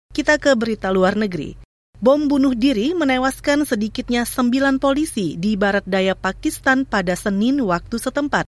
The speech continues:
Juru bicara polisi mengatakan, bom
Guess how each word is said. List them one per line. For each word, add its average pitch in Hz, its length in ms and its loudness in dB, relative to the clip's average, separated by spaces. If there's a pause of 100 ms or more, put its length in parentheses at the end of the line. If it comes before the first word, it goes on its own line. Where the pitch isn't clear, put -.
(220)
Juru 208 320 0
bicara 208 320 2
polisi 277 480 2
mengatakan, 220 640 0 (320)
bom 247 320 4